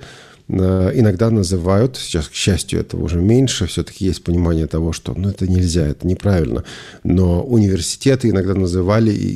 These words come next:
и некоторые называют, м, храмами науки. То есть вот университет как храм науки. А храм, а, он зачем? А храм он за тем, чтобы служить идолам. А, и вот, э, человек действительно кладет свою жизнь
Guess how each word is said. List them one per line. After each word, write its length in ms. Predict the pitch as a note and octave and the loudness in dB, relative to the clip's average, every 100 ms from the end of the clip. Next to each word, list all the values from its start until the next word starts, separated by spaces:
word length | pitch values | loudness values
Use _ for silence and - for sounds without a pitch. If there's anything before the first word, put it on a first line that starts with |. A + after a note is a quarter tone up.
| - | -4
и 60 | C3 | 0
некоторые 380 | A#2 - F2 E2 | 0 0 -4 -2
называют, 440 | E2 G2 B2 A#2+ - - - - | -2 0 2 0 -6 -20 -18 -12
м, 260 | E3 G#2+ - | -6 -4 -4
храмами 680 | - B2+ C#3 B2+ F#2 D#2 | 0 2 4 4 2 0
науки. 520 | D2+ E2+ F#2 E2+ - D#2 D2 | -2 0 0 -2 -10 -12 -8
То 100 | - | -6
есть 200 | E2 - | -6 -6
вот 120 | - | -6
университет 460 | F2 F2 F#2 - D#3+ | -2 0 0 0 -2
как 120 | A2 | -2
храм 280 | - A2+ A#2 | -2 0 2
науки. 420 | A2 G2 E2 F2 - - - | 2 2 -2 -8 -10 -20 -10
А 100 | - F#2+ | -4 0
храм, 340 | B2+ A#2+ A2+ - | 2 4 2 0
а, 160 | G#2 | -2
он 200 | A2+ A2 G2 | 2 2 2
зачем? 760 | A2 - - G#2 D2+ A1 D2+ | 0 0 2 2 0 -4 -6
А 60 | D#2+ | -4
храм 340 | - C#3+ B2+ | 0 2 2
он 100 | A#2+ | 2
за 120 | G2+ | 0
тем, 180 | F#2+ B2 | 0 -2
чтобы 260 | G#2 G2 F2+ | -2 -4 -4
служить 420 | - G2 A2+ A2 | 0 2 2 2
идолам. 540 | G2+ E2+ - - - - - - - - - - | 0 0 -4 -6 -10 -14 -16 -20 -20 -20 -20 -8
А, 380 | B2+ G#2 G#2 G2 F#2 - - _ _ _ _ _ - - | 0 2 4 2 -2 -10 -20 _ _ _ _ _ -20 -4
и 440 | C3 B2 A#2+ A#2+ A2 - - | 2 4 4 4 0 -4 -12
вот, 480 | - G2+ B2 B2+ - - | -8 -2 -2 -4 -8 -2
э, 320 | A#2+ A2 A2 G#2 | 2 4 2 0
человек 460 | - G#2 C3 B2 | -2 0 0 0
действительно 680 | F#2 G2+ - C3 C#3+ B2+ A#2 | -4 -6 -2 -2 0 2 2
кладет 540 | - G2+ G#2+ G#2 A2 - | 0 0 0 2 0 0
свою 280 | - F#2+ F#2 | -2 0 0
жизнь 300 | A2 C#3+ | 0 0